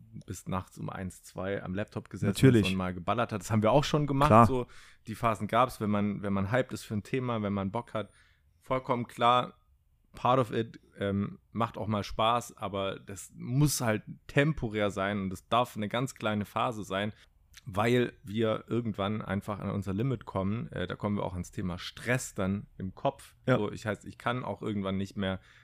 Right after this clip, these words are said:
Speaker 1: klar denken und auch nicht mehr so performen, wie ich's eigentlich könnte, wenn ich meinem Körper Schlaf entziehe. Bedeutet,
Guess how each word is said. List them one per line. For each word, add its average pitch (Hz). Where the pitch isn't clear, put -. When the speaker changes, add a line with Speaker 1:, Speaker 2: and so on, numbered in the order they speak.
Speaker 1:
klar 104
denken 107
und 104
auch 104
nicht 104
mehr 101
so 110
performen, 113
wie 95
ich's -
eigentlich 104
könnte, 95
wenn 98
ich -
meinem 95
Körper 98
Schlaf 95
entziehe. 82
Bedeutet, 110